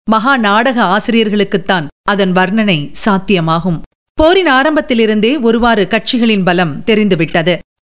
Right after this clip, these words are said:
போர்க்கலையின் நுட்பங்களை அறிந்தவர்கள் போரின் முடிவு என்ன ஆகும் என்பதை ஊகித்துணர்வதும் சாத்தியமாயிருந்தது.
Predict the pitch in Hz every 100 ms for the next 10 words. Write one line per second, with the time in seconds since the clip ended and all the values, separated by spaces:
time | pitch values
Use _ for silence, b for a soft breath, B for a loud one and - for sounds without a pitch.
0 | - 302 392 403 311 285 240 233 - 277
1 | 240 233 214 233 226 190 190 175 - -
2 | 226 262 226 202 240 226 180 190 240 214
3 | 185 190 180 180 180 175 139 _ 214 254
4 | 269 277 202 196 180 170 139 - 208 214
5 | 214 165 165 160 170 170 160 170